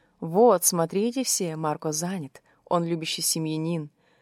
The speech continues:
Адель слегка улыбнулась, потому что это представление было смешным, но в то же время больным для неё. Она засунула руки в карманы, они уже замёрзли, и пальцы онемели. Надо было вставать и идти в гостиницу, дорога тоже долгая.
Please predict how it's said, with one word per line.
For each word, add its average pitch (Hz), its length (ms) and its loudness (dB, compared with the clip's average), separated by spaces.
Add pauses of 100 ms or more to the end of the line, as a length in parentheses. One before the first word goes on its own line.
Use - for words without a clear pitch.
(360)
Адель 214 340 6
слегка 220 440 6
улыбнулась, 226 580 4
потому 180 320 -2
что 175 180 -2
это 170 160 0
представление 180 680 -2
было 147 220 -4
смешным, 147 580 -6 (520)
но 226 180 4
в - 40 -6
то 226 160 2
же 208 100 0
время 202 300 0
больным 170 400 -2
для 156 140 -10
неё. 151 320 -10 (720)
Она 202 240 6
засунула 190 460 4
руки 180 200 0
в - 60 -12
карманы, 208 560 0 (300)
они 185 260 0
уже 180 200 0
замёрзли, 170 600 0
и - 160 -8
пальцы 208 380 0
онемели. 165 560 -4 (200)
Надо 196 280 6
было 196 180 2
вставать 220 480 2
и 185 80 0
идти 180 160 -4
в 180 60 -6
гостиницу, 175 840 -4
дорога 190 400 2
тоже 202 260 -4
долгая. 151 480 -10